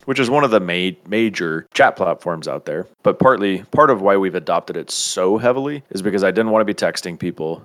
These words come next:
and I didn't, and we also use it for our calling. So we do all of our phone calls, all of our conferences, like, literally anything communication related for us is inside of Teams.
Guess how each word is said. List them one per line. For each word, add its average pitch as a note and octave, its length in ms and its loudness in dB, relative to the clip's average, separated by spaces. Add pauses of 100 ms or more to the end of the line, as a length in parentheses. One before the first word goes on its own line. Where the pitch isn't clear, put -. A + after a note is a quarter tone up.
(100)
and F#2 120 -2
I F2 60 2
didn't, F#2+ 280 -2 (100)
and A2+ 180 2
we G#2 80 4
also F#2+ 240 2
use E2+ 160 -4
it - 80 -8
for D#2+ 160 -4
our - 80 -6
calling. G#2+ 540 -4
So G#2+ 120 2
we G#2 60 4
do F#2 140 0
all A2+ 160 6
of G#2+ 100 2
our G#2 140 4
phone G2 300 -2
calls, F#2+ 520 4
all F2+ 180 -2
of D#2 80 -4
our D2 100 -6
conferences, F#2+ 1040 -2
like, D2+ 220 -8
literally A2+ 720 2
anything B2+ 320 -2
communication G2+ 640 -2
related A2+ 320 0
for A#2+ 160 2
us A#2+ 240 -2 (100)
is F2 160 -4
inside F2 320 -2
of - 100 -8
Teams. - 360 -14